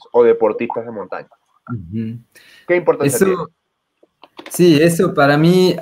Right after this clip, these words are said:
Speaker 2: ha sido siempre muy importante porque mis papás ya me, ya eran bastante como, ah, ambientalistas,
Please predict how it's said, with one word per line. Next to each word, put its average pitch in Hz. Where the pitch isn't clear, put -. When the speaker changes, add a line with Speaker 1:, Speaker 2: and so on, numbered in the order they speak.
Speaker 2:
ha 139
sido 160
siempre 151
muy 151
importante 139
porque 123
mis 120
papás 131
ya 123
me, 117
ya 131
eran 139
bastante 123
como, 117
ah, 117
ambientalistas, 131